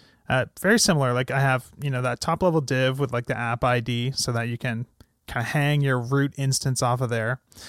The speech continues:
And then, um, I have a handful of components sort of just sprinkled in, uh, where I need them. And so most of the time I'll have pages that have,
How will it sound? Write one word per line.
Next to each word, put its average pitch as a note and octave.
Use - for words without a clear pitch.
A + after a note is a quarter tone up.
And C3+
then, C3+
um, B2
I C3
have B2+
a C#3+
handful B2+
of C3+
components D#3
sort A#2+
of A2+
just -
sprinkled B2
in, A#2+
uh, A#2
where B2+
I C#3
need C#3+
them. -
And D#3
so -
most G#3
of G3
the -
time F3
I'll D3+
have D3
pages C3+
that B2
have, B2+